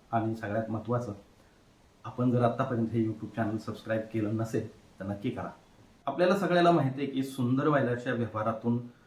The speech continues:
अ, रणजित निंबाळकर आणि गौतम काकडे यांच्यामध्ये वाद झाले होते. त्या वादाचं पर्यावसन हे भांडणात झालं आणि थेट त्याच्यामध्ये रणजित निंबाळकर यांचा जीव गेलेला आहे.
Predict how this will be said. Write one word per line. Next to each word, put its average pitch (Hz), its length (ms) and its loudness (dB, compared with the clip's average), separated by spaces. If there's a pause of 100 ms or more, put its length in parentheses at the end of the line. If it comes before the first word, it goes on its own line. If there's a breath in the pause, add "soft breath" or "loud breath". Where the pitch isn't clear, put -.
(240 loud breath)
अ, 104 60 -6
रणजित 113 600 -2
निंबाळकर 117 580 2
आणि 113 200 2
गौतम 107 360 -2
काकडे 101 360 -6
यांच्यामध्ये 101 460 -6
वाद 101 220 -2
झाले 95 260 -10
होते. 98 340 -10 (380 loud breath)
त्या 123 140 2
वादाचं 113 540 4
पर्यावसन 110 760 -2 (380)
हे 113 60 -4 (220)
भांडणात 113 480 -2
झालं 110 280 -2
आणि 131 240 0 (540 loud breath)
थेट 139 240 -2
त्याच्यामध्ये 117 480 -2 (160)
रणजित 120 460 0
निंबाळकर 110 440 0
यांचा 110 460 -2 (440 loud breath)
जीव 131 200 2
गेलेला 107 320 0
आहे. 95 180 -6